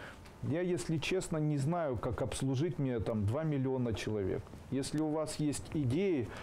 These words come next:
и вы знаете, как один человек может ответить двум миллионам человек, которые постоянно пишут, то я, если честно, не знаю. Для того, чтобы обрабатывать те письма, которые есть, у нас работает на сегодняшний день больше десяти операторов.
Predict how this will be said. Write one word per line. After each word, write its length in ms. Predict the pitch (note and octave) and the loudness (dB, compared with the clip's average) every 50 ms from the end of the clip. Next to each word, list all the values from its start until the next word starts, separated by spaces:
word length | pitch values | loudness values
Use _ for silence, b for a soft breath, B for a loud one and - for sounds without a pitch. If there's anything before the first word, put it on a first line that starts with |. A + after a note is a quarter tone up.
| B B B | B B B
и 40 | |
вы 160 | C3+ C#3+ D#3 D3 | 0 2 2 2
знаете, 400 | C3+ C#3+ D#3 D3+ C#3 - - B2 | 2 0 0 0 0 -2 -2 -2
как 240 | - C#3 C3 - | -2 -2 -2 0
один 260 | D3 C3+ C3 D3 D3 C#3+ | 0 0 2 0 0 0
человек 460 | - - C#3+ C#3+ C3 C3+ C3+ G#2 - | 0 0 0 2 2 0 0 0 0
может 340 | C3+ C3+ A#2+ C3+ B2+ - C#3+ | 0 0 2 0 0 0 -2
ответить 480 | B2 - C3+ C#3+ C#3 A2+ - C3+ A#2+ | -2 0 2 0 0 0 0 0 0
двум 220 | A#2 B2 C#3+ D3 C#3+ | 2 2 2 2 2
миллионам 560 | C#3+ C#3+ C3+ C#3 C#3 C#3+ C#3+ C#3 C3+ B2+ A#2+ | 2 2 2 2 2 2 2 2 2 0 0
человек, 480 | - - C3+ C3+ C#3 D3 F3 G3 D#3 | 0 0 2 2 2 2 2 0 0
которые 400 | - - C3 - C#3+ C3 B2+ C3 | 0 -2 -2 0 0 0 0 0
постоянно 600 | A#2+ - B2 A#2 - - C3+ B2 B2 B2 B2+ B2 A2+ | 0 -2 -4 -6 -4 -2 0 0 2 2 2 0 0
пишут, 400 | - C3 B2 A2 - B2+ - B B B B B B | 0 0 -2 0 0 -2 -4 B B B B B B
то 80 | - C3 | -2 0
я, 160 | A#2+ D3 F3 | 0 0 0
если 340 | F3 D#3+ C3+ - - B2+ A2+ | 0 0 -2 0 -2 -2 -2
честно, 360 | - - C3 A#2 - B2+ A#2+ | 0 0 -2 -2 -2 -2 0
не 160 | A#2 A2+ A2 | 0 0 0
знаю. 280 | F#2+ F#2+ F#2 E2+ E2+ - B B B B B B B B | 0 0 0 0 -2 -2 B B B B B B B B
Для 140 | B2 C#3+ | -2 0
того, 220 | C#3 F#3 F#3 F#3+ F3 | 0 0 0 0 -2
чтобы 280 | - - E3+ D#3 F3 | -2 -2 0 0 0
обрабатывать 760 | E3+ E3 D3+ D#3 E3 D#3 D3+ D#3+ D#3 C3 D#3 D3+ D#3 C#3+ - - | 2 2 0 0 2 2 2 0 0 0 0 0 0 0 0 0
те 100 | D#3 C3+ | -2 0
письма, 400 | - - E3 C3+ - D3+ D3 C3 | 0 0 0 0 2 0 0 0
которые 420 | - D3+ A#2+ - D#3 D3 D#3 D#3+ | 0 -2 0 0 0 2 2 2
есть, 260 | F3+ G3+ F#3 - - E3 | 2 2 0 0 -2 -2
у 60 | D3 | 0
нас 240 | D3+ F3 E3+ - - | 0 0 0 0 0
работает 540 | D#3 D3 C#3 C#3+ C#3 B2+ - C3 B2 - | 0 2 2 0 2 2 0 0 0 0
на 80 | C3 B2 | -2 -2
сегодняшний 600 | A2+ - C3 B2+ B2+ A#2+ B2+ B2 - - C3 B2 | 0 0 0 2 2 2 2 0 0 0 0 2
день 180 | A#2 B2 A#2+ A#2 | 2 2 2 2
больше 380 | A2+ A2 D#3 F3+ E3 - D3+ | 2 2 2 0 0 0 0
десяти 420 | C3+ B2 B2+ - - C3 - - C#3+ | 2 2 0 0 0 -2 0 2 0
операторов. 760 | C3+ B2 G#2 - C3+ B2+ B2+ A2+ G2+ - - F#2+ F#2+ E2+ | 0 0 0 -2 0 0 2 0 0 0 0 -2 -2 -2